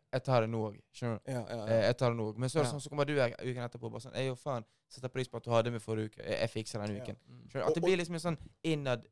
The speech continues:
Speaker 1: eh,
Speaker 2: Hundre prosent.
Speaker 1: innad enighet i, i gjengen
Speaker 2: Ja.
Speaker 1: da, om at det er sånn det skal være. Og det er jo det beste kollektivet.
Speaker 2: Det er det
Speaker 1: Det,
Speaker 2: beste
Speaker 1: så, er
Speaker 2: kollektivet.
Speaker 1: ikke det det?
Speaker 2: Og det skal være lov. Det skal være lov å kunne liksom spørre roomies dine, «Yo, jeg har en mad tøff periode nå.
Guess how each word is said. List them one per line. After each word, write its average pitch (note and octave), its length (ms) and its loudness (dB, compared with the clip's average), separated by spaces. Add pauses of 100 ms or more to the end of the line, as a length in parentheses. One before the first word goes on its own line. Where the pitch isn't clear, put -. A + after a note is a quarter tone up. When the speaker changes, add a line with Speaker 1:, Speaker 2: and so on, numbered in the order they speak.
(140)
Speaker 1:
eh, A#2 320 -4
Speaker 2:
Hundre C#3 200 2
prosent. A#2 460 -8 (180)
Speaker 1:
innad C3+ 300 2
enighet B2+ 480 2
i, B2 180 2
i A2+ 300 0
gjengen A#2 160 2
Speaker 2:
Ja. A#2 80 4
Speaker 1:
da, A#2 140 2
om A2+ 260 -6
at A2 180 -4
det A2+ 160 -12
er A#2 80 4
sånn A#2+ 160 -2
det G#2+ 60 -6
skal A2+ 140 -10
være. G#2+ 220 0
Og B2 100 -10
det E3+ 100 2
er E3 100 4
jo F3+ 160 -4
det D3+ 180 0
beste D3+ 220 0
kollektivet. - 360 -4 (120)
Speaker 2:
Det F#3 100 2
er D#3+ 40 4
det - 0 -
Speaker 1:
Det, B2+ 80 6
Speaker 2:
beste - 100 -2
Speaker 1:
så, - 80 4
er B2 60 6
Speaker 2:
kollektivet. A2 80 2
Speaker 1:
ikke C#3 220 2
det C#3+ 100 4
det? - 120 -12
Speaker 2:
Og C#3 80 6
det D3+ 100 8
skal G3 240 4
være A2+ 200 0
lov. C3 300 6
Det A2 80 -10
skal F3 180 0
være A2+ 180 -2
lov D3 220 2
å C#3 80 -4
kunne C3 220 -4
liksom B2+ 200 -8
spørre A#2+ 600 -4
roomies A2+ 320 -4
dine, F#2 240 -8
«Yo, G#2 340 -2
jeg G#2+ 140 -4
har A2+ 220 -4
en G2+ 200 -12
mad G2 320 -8 (160)
tøff G2+ 200 -10
periode F#2 280 -8
nå. F2+ 220 -10